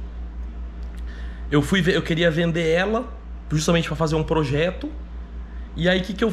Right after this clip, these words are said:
na época, a oferta, me deram um Jetta T S I e mais setenta e poucos mil. E eu peguei, entendeu? Aí, o que que eu fiz? Eu peguei o Jetta e troquei o Jetta, dei no Polo Beats. Você entendeu?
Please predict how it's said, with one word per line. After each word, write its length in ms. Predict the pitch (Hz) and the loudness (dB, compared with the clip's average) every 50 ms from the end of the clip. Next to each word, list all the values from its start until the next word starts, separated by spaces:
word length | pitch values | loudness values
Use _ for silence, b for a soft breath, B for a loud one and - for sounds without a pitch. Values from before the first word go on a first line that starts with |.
| - - | 2 0
na 160 | 170 196 190 190 | 2 2 4 4
época, 400 | 190 190 185 - - - 185 170 - - - - - - - - - - | 4 2 0 0 -2 -2 -2 -2 -2 -8 -10 -12 -12 -10 -10 -10 -6 0
a 140 | - 156 | 2 4
oferta, 500 | 160 160 - - 180 165 151 143 143 156 | 4 4 2 2 2 2 2 2 0 -2
me 140 | 147 143 156 | -2 -2 0
deram 220 | 147 165 170 165 190 | 0 2 2 2 2
um 80 | 185 | 2
Jetta 360 | 156 143 175 180 190 185 202 | 2 2 2 2 2 0 -2
T 160 | 185 - - 180 | -4 0 0 0
S 300 | 175 170 - - - 175 | 0 0 -2 -2 0 0
I 440 | 170 175 185 202 226 277 320 302 - - - | 2 2 2 2 2 0 0 0 -2 -6 -2
e 80 | 190 202 | 2 4
mais 300 | 190 180 180 196 240 247 | 4 4 4 4 2 0
setenta 480 | - - 208 - - 202 - - - | -2 -2 -2 0 0 0 0 2 0
e 40 | 147 | 0
poucos 380 | - - 220 202 196 202 - - | 0 2 0 0 0 0 -4 -2
mil. 240 | 160 160 151 143 131 - - - - - - - - - - - - - - - - - - - - - B B B B B B | 0 0 0 -2 -4 -6 -10 -10 -10 -10 -10 -10 -10 -10 -10 -10 -10 -12 -12 -10 -10 -10 -10 -10 -10 -10 B B B B B B
E 60 | - | -2
eu 80 | 151 - | -2 0
peguei, 360 | - 381 415 403 370 294 262 | 0 0 2 2 2 2 2
entendeu? 340 | 233 185 - 143 139 165 185 | 2 0 0 2 4 4 4
Aí, 80 | 175 170 | 4 2
o 20 | |
que 80 | - - | 0 0
que 80 | - | 0
eu 60 | 233 | 0
fiz? 100 | - 190 | 2 2
Eu 80 | 160 156 | 0 2
peguei 220 | 160 180 160 196 | 2 2 2 4
o 60 | 208 180 | 4 4
Jetta 360 | 143 165 175 202 - - 339 | 4 4 2 2 2 0 -2
e 80 | 311 | -2
troquei 500 | 311 - - - 320 415 - - 320 302 | -2 -4 -4 0 0 0 0 0 0 2
o 80 | 381 392 | 2 2
Jetta, 300 | 302 247 208 202 - 185 | 4 4 2 0 0 -2
dei 140 | 156 165 175 | 0 2 2
no 120 | 185 202 | 2 2
Polo 300 | 196 202 202 208 214 226 | 2 4 4 4 4 4
Beats. 480 | 208 233 226 226 - - - - - - B B B B B B B B B B B | 2 2 2 0 -2 -4 -6 -6 -6 -8 B B B B B B B B B B B
Você 140 | - - 160 | 0 2 2
entendeu? 520 | 156 147 - 147 135 135 147 170 196 226 | 4 4 2 2 2 4 4 4 4 2